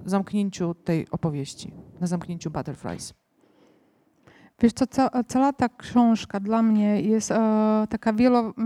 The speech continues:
Speaker 2: wielowymiarowa i wielowątkowa. I, i, mm, ja się bardzo sabolam tego, mm, robiąc tą sekwencję i w ogóle u-, u-, robiąc ten, ten, e, ten wybór i ten rytm tej książki, że, e, że, ty, że,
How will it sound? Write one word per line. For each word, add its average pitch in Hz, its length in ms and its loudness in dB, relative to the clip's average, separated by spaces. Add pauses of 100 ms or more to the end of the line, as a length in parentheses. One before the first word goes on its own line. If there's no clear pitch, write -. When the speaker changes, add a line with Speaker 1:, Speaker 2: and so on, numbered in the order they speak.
(160)
Speaker 2:
wielowymiarowa 233 880 4
i 226 80 -2
wielowątkowa. 220 920 2
I, 208 320 -2
i, 214 80 -2
mm, 226 360 0 (420)
ja 214 60 -12
się 226 100 -4 (320)
bardzo 240 320 0
sabolam 233 460 2
tego, 208 520 2 (140)
mm, 220 600 0 (100)
robiąc 233 500 2
tą 214 140 -2
sekwencję 226 720 2
i 190 40 0
w 208 80 0
ogóle 214 260 2
u-, - 420 -8
u-, - 140 -10 (240)
robiąc 240 500 4
ten, 220 260 2
ten, 220 360 4
e, 220 480 2 (200)
ten 226 180 0
wybór 247 340 6
i 233 80 -4
ten 233 180 2
rytm 247 260 2
tej 220 180 4
książki, 233 480 4
że, 226 300 4 (720)
e, 220 280 2
że, 226 100 4
ty, 220 360 0
że, 233 140 2